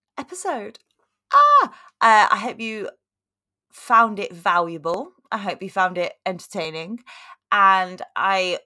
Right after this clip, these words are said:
would really appreciate it if you could just drop me a review or a rating or both. Um, if you've got any questions that you want answering at the end of next week's podcast, feel free to drop those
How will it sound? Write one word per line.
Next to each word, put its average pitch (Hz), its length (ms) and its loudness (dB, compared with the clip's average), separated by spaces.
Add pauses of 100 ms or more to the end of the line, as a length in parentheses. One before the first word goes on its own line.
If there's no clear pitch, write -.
(120)
would 185 260 -8 (640)
really 175 640 -6
appreciate 156 640 -14
it 147 200 -8
if - 140 -16
you 165 80 -16
could 160 140 -16
just 165 180 -12
drop - 180 -6
me 165 380 -4 (100)
a 147 280 0
review 214 800 -4
or 156 200 -6
a 156 80 -10
rating 185 580 -6 (100)
or 151 180 -14
both. 170 500 0 (580)
Um, 160 460 -2 (100)
if 196 120 -10
you've 202 160 -10
got - 160 -2
any 185 140 -8
questions 277 640 -10
that - 140 -20
you 208 160 -10
want 208 180 0
answering 202 420 -10
at - 80 -8
the 180 120 -10
end 175 120 -10
of 170 80 -20
next - 280 -14
week's 190 260 -10
podcast, 180 800 -4 (260)
feel 214 260 -4
free 190 220 -8
to 190 140 -12
drop - 260 -4
those 180 240 -4